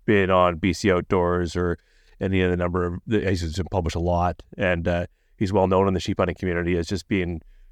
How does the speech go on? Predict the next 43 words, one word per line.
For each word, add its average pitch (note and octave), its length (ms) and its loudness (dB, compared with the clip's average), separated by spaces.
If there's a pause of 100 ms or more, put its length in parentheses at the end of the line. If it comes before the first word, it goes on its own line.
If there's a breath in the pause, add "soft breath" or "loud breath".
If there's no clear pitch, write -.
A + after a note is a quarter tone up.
(160)
very, C#3 200 6
very, G#2+ 380 0 (300)
yeah, G#2+ 140 -2 (100)
but G#2+ 180 -6
knowledgeable, A2+ 640 2
and, G2+ 240 -2
and, G#2 140 0
and B2+ 180 0
he's, B2+ 100 -2
and C#3 240 -4
he's, B2+ 180 -4
and C#3 120 0
he C3+ 40 0
shares G3 300 2
information, D3 480 2
which A2+ 140 4
I G#2+ 40 6
really G#2+ 220 2
appreciate, F#2+ 600 -2
and F#2 140 -4
he F2+ 80 -4
shares A#2 220 0
information G2+ 300 0
about F#2 100 -2
being E2 180 -4
s-, - 240 -14
safe F#2+ 480 -2
and, F2 200 -8 (100)
and, F#2 260 -2 (280)
and F#2+ 100 -2
how C#3 140 4
to A2 80 2
do G#2+ 220 2
it, - 180 -8
and, F#2+ 260 -4
uh, F2 160 0 (500)
I G2+ 60 0
really A#2+ 240 4
appreciate A2 440 2
what F#2+ 180 -4
Greg F#2+ 240 -2
has E2+ 140 -4
done E2+ 360 -4